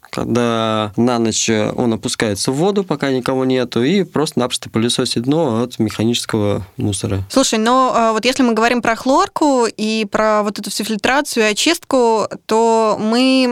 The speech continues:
Speaker 2: м, как бы говорим, что здесь всё окей, здесь всё супер, никаких бактерий, э, ничего здесь нет. Но мне кажется, что бассейн — это действительно та среда, где ты м-, можешь что-нибудь подхватить.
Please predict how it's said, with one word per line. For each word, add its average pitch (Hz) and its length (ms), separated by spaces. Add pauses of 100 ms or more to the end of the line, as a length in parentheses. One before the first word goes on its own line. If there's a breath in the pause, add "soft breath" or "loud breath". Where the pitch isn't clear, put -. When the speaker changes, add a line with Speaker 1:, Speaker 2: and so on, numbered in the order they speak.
Speaker 2:
м, 202 320
как 214 140
бы 208 80
говорим, 226 300
что 208 340
здесь 202 220
всё 202 160
окей, 311 380
здесь 202 200
всё 202 140
супер, 302 380
никаких 202 360
бактерий, 202 800
э, 196 220
ничего 196 340
здесь 202 240
нет. 311 160 (320 loud breath)
Но 220 320
мне 240 160
кажется, 285 300
что 233 520
бассейн — 254 460
это 220 100
действительно 220 360
та 220 100
среда, 226 260
где 269 140
ты 226 100
м-, 220 140 (120)
можешь 220 340
что-нибудь 202 480
подхватить. - 760